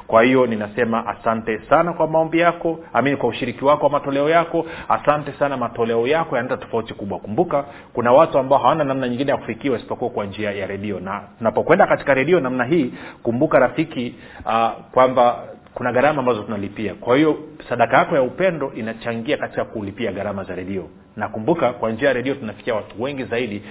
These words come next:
kuliko ambavyo labda tungeenda kufanya mkutano wa nje. Kwa hiyo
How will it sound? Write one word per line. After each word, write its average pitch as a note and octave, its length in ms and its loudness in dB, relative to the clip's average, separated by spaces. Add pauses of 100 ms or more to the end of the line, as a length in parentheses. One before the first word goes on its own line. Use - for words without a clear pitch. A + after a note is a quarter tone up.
(180)
kuliko A#2+ 260 0
ambavyo A#2 320 0
labda A2+ 180 -2
tungeenda A2 320 -8
kufanya A2 320 -10
mkutano F#2+ 540 -8 (120)
wa F2+ 120 -8
nje. F2+ 220 -14
Kwa - 160 -4
hiyo A2 40 6